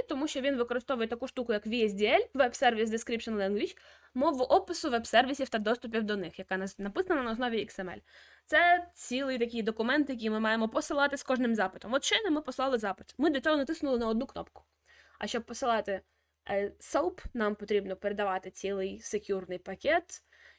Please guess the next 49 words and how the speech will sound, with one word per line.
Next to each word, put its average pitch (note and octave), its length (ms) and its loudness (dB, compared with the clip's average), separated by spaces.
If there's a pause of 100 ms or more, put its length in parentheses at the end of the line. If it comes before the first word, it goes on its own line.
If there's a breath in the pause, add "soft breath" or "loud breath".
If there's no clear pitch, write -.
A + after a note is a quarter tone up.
І G#3 260 0
ми A#3 120 2
передаємо G#3 500 2
це G#3 140 -8
в - 20 -4
форматі G#3+ 460 -2
X - 280 -8
M D4 140 0
L, G#4+ 60 2
ми E4 100 2
його D4+ 120 0
ще D4+ 140 -6
не C#4+ 100 -2
вивчили, D4 340 -4
але C#4 180 4
ще C#4 160 -4
вивчимо. C4+ 560 -4
Це E4 120 -6
такий D#4 200 -6
самий C#4 220 -2
формат, D4 300 -2
як D#4 100 2
json, G4+ 420 0
але C4 140 2
написаний B3+ 460 -6
по-іншому, F#3 680 -8 (220)
в A3 420 -6
іншій B3 480 2
формі, C4+ 380 0
більш G#3 220 -2
цікавій. G3 380 -12 (640 loud breath)
А F4+ 140 6
в F4 80 0
ресті B3+ 440 2 (260 loud breath)
ми F4+ 100 4
передаємо B3 440 4
json, B3+ 480 0
але C#4+ 200 4
можемо C4+ 300 0
передавати A3 360 0
все, D4 240 -2
і D4 220 -2
X A#3 200 -4
M C4 140 2
L, - 20 2
і A#3+ 120 0
текст, - 360 -2
і B3 80 -4
json. G3 480 -6